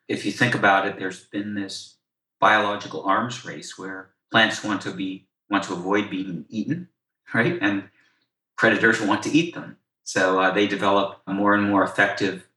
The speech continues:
toxins to scare you off. But, uh, predators that are able to detoxify those natural pesticides, uh, get the spoils. So it's kind of this back and forth.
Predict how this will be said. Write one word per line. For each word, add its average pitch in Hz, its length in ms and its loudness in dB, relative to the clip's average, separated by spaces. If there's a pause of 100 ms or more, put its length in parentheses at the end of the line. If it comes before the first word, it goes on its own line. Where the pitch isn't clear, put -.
(240)
toxins 120 720 0
to 98 200 -6 (140)
scare 101 320 2
you 95 180 2
off. 101 320 2 (380)
But, 95 400 0
uh, 92 400 0 (320)
predators 101 520 2
that 95 120 -8
are 98 100 -6
able 101 220 -4
to - 100 -12
detoxify 92 880 -2 (520)
those 95 100 -8 (140)
natural 101 320 2
pesticides, 98 840 -4 (480)
uh, 95 160 -4
get 92 180 0
the 120 60 -6
spoils. - 540 -2
So - 400 -6
it's - 120 -8
kind 101 240 2
of 90 60 -6
this 95 160 -8
back 101 300 -4
and 90 140 -6
forth. 101 320 -6